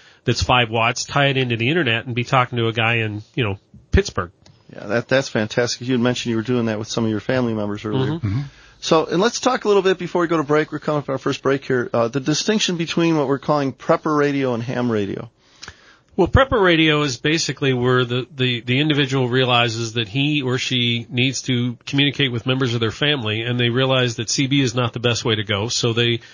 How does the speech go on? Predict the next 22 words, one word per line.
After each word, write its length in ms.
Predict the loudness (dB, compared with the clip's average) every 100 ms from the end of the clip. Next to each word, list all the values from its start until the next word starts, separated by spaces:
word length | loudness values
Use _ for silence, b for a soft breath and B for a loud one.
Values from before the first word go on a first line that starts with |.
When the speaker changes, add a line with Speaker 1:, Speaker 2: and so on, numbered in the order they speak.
| B B
Speaker 1:
generally 480 | 2 2 2 -2 -4 -4
go 140 | 0
down 200 | 0 0
to 60 | 0
their 120 | 0
box 320 | 0 -2 -4
store 300 | -4 0 0
and 100 | 0
they, 180 | 0 -2 b b b _
they 100 | 2
see 220 | 2 2
this 180 | 2 0
stuff 240 | 0 -2 -2
that 120 | -2
says 220 | -2 -2
thirty-five 500 | 0 0 0 0 0
mile 240 | 2 0 -2
range, 320 | -2 -2 0
and 100 | 0
they 80 | 2
buy 240 | 2 2
those. 340 | 0 -2 -8